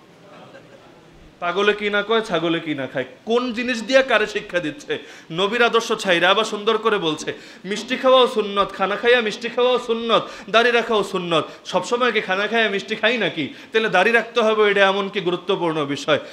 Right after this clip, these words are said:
খানা খাইয়া মিষ্টি খাওয়া সুন্নতে এই গাঁজাখুরি কথা কই পেয়েছে? এটা তো জাল কথা, বাস্তবে এর কোনো ভিত্তি আছে নাকি? দুই নম্বরে,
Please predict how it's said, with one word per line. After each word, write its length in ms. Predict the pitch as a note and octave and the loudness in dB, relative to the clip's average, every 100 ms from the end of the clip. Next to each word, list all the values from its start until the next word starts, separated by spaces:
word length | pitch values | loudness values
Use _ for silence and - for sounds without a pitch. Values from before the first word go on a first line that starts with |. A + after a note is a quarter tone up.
| - | -16
খানা 280 | - E3 F#3+ | -6 -4 -4
খাইয়া 280 | A#3 A#3+ G#3 | -2 -4 -4
মিষ্টি 280 | F3 - G#3+ | -8 -6 -4
খাওয়া 240 | A3+ G#3+ | -2 -2
সুন্নতে 420 | G#3+ F#3+ G3+ G#3 | -4 -6 -6 -4
এই 60 | F3+ | -2
গাঁজাখুরি 420 | D3+ E3+ F3+ G3+ | -2 -4 -6 -4
কথা 200 | G3 F#3+ | -4 -6
কই 160 | F#3+ E3 | -4 -6
পেয়েছে? 340 | A#2 G#2+ - | -6 -14 -16
এটা 800 | - - _ _ _ _ _ A3 | -20 -20 _ _ _ _ _ -12
তো 100 | B3 | -8
জাল 260 | G3 G#3+ A3+ F3+ | 0 0 0 -4
কথা, 220 | D3 A2+ - - _ E3 | -8 -10 -18 -20 _ -4
বাস্তবে 380 | F3 A3+ G#3+ | -4 -2 0
এর 80 | A3 | 0
কোনো 180 | A3 A3+ | -2 -6
ভিত্তি 300 | F#3 - A#3 | -6 -4 -2
আছে 220 | G#3+ G#3+ | 0 -4
নাকি? 280 | D#3 A2+ A#2 - - - D#3 | -10 -12 -16 -18 -20 -16 -4
দুই 200 | G#3+ B3+ | -2 2
নম্বরে, 500 | B3+ G3 F3 C#3+ | 0 2 0 0